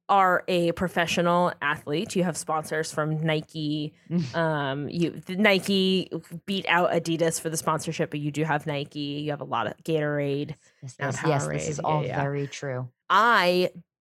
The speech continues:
Speaker 1: often join the company softball team so that I can day drink and wear the t-shirts.
Speaker 2: Oh, yeah, free
Speaker 1: So we're
Speaker 2: t-shirts.
Speaker 1: both a-,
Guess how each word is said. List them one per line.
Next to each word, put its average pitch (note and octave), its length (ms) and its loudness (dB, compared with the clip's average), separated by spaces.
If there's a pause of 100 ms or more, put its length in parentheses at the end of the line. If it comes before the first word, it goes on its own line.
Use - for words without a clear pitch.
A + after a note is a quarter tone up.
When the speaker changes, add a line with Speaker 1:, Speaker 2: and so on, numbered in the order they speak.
(260)
Speaker 1:
often F3+ 580 4
join F3+ 720 4
the E3+ 360 2
company B3 500 2
softball D3+ 720 2 (720)
team E3 320 2
so E3 180 0
that E3 180 0
I E3 140 2
can D#3+ 540 2 (140)
day E3+ 200 4
drink E3 400 2
and D#3+ 280 2
wear D#3+ 160 2
the D#3 80 -6
t-shirts. - 640 -2 (200)
Speaker 2:
Oh, G#3+ 160 2
yeah, E3+ 200 2 (100)
free - 160 -6
Speaker 1:
So B3+ 160 8
we're A#3+ 120 10
Speaker 2:
t-shirts. C4 340 4
Speaker 1:
both - 40 -6 (100)
a-, F3+ 240 4